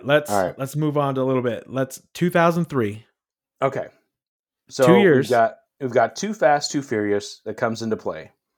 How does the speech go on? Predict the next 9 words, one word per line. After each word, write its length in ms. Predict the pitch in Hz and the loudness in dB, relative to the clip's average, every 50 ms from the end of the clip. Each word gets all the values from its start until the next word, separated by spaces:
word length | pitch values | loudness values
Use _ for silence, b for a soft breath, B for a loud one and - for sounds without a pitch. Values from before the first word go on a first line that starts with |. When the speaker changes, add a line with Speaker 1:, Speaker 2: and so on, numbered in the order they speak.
| _ _ _ _ _ _ | _ _ _ _ _ _
Speaker 1:
Yes. 340 | - 101 85 85 - - - | -6 -6 -6 -6 -6 -6 -4
Speaker 2:
And 520 | 113 117 113 113 110 110 110 110 110 107 _ _ _ _ _ 113 101 | -2 -2 -2 -2 -4 -4 -6 -8 -10 -12 _ _ _ _ _ -20 -8
Dom 340 | - 127 117 131 143 151 160 | -4 0 0 2 0 0 -2
is 140 | 147 127 123 | -6 -8 -6
no 160 | 135 131 151 | -4 -4 -2
longer 400 | 160 156 135 135 131 131 131 131 | 0 0 0 0 0 -2 -2 -2
in 100 | 123 123 | -2 -4
the 80 | 135 135 | -6 -8
play. 400 | 135 - 98 95 92 95 - | -6 -8 -8 -8 -8 -10 -14